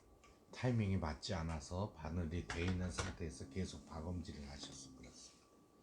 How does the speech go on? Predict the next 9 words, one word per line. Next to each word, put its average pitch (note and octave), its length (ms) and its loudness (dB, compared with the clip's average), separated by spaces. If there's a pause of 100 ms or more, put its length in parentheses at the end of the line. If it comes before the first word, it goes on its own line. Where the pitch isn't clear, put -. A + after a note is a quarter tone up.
(1300)
요 - 100 -12
가마 - 300 2
부분이죠. - 960 8 (500)
예, D2+ 180 0
요걸 D#2 400 0 (180)
풀어서 G#2+ 800 0 (1600)
가마 E2+ 320 -2
타이밍을 F2+ 640 0
맞춰주고, D2+ 840 -4